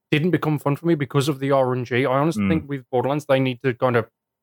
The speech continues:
Speaker 1: shrink it down. I understand there's over two billion guns in there, but come on, dude, like, shrink it down and give people
Speaker 2: The
Speaker 1: a
Speaker 2: pro-,
Speaker 1: chance
Speaker 2: the problem
Speaker 1: to
Speaker 2: was
Speaker 1: get
Speaker 2: that the
Speaker 1: something
Speaker 2: fact
Speaker 1: decent.
Speaker 2: with they've got two billion guns,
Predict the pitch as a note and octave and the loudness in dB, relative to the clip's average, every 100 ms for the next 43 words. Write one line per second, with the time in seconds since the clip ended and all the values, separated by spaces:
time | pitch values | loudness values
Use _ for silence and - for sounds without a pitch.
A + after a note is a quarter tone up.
0 | _ _ D3 C3 A#2+ C#3+ D#3+ E3 D3 D#3 | _ _ -4 -4 -2 0 2 0 0 0
1 | B2 C#3 C3 - D3 C3 C#3+ C3+ A#2+ A2 | 0 0 0 -2 -2 0 2 2 0 0
2 | E3 B2 G#2 A2+ C3 C3 B2 - B2+ _ | 0 -2 -2 -2 0 -2 -4 -6 -20 _
3 | _ _ _ _ - C3+ C3 C#3 C3 A2 | _ _ _ _ -4 -4 0 0 -2 -6
4 | A#2 C3+ C#3 D3 _ _ _ _ _ - | -12 -8 -4 -4 _ _ _ _ _ -2
5 | G3 F#3+ E3 E3+ E3+ D3 D3 D#3+ D#3 C3+ | 0 0 0 0 2 0 -2 -2 0 0
6 | C#3 D#3 B2 C3+ F3 E3 C#3 C#3 G#2+ D3+ | 0 0 0 0 -2 0 0 0 0 0
7 | C#3+ B2+ G#2+ G#2 A2 B2 C3 C3+ A#2 B2 | 2 2 2 -4 -4 -2 0 -4 -2 -4
8 | - C#3 G#2+ A2+ A2 G2+ G#2 A2+ A#2+ | 0 -2 0 0 0 2 2 2 -2